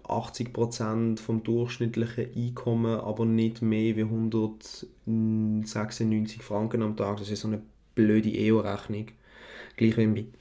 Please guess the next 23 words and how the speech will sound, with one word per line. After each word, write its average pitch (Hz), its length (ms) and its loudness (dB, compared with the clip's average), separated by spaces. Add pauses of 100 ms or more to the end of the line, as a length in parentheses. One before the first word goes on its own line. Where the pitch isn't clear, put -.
(500)
gleich 120 200 4
wie 123 80 8
im 120 80 8
Militär. 110 600 4 (1200)
Das 156 220 12
wird 170 260 8
etwa 143 560 10 (180)
zweihundertdreißig 131 720 4
Millionen 123 440 6
pro 120 160 0
Jahr, 113 640 4 (840)
ähm, 151 1000 2 (200)
kosten. 170 640 6 (920)
Und 127 420 2
die 156 100 6
Initiative 165 560 6
ist 135 120 2
eigentlich 123 300 6
der 123 100 -2
direkte 127 460 4
Gegenvorschlag 123 840 4
für 120 180 -2
eine 117 200 -2